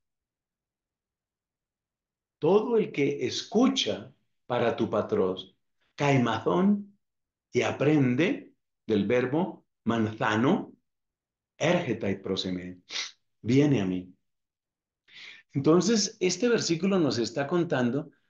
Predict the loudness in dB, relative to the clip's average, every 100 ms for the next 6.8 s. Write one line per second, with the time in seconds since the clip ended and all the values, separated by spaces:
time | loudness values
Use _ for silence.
0 | _ _ 2 4 6 4 2 2 2 2
1 | 2 0 0 2 2 2 0 -2 -2 -2
2 | -2 0 0 0 -8 -12 _ _ _ _
3 | 2 4 4 2 2 4 4 0 0 2
4 | 2 4 2 2 0 2 4 4 0 -2
5 | -4 -2 -2 -2 -6 -6 0 2 2 0
6 | 0 0 -2 -2 -4 -4 -8 -20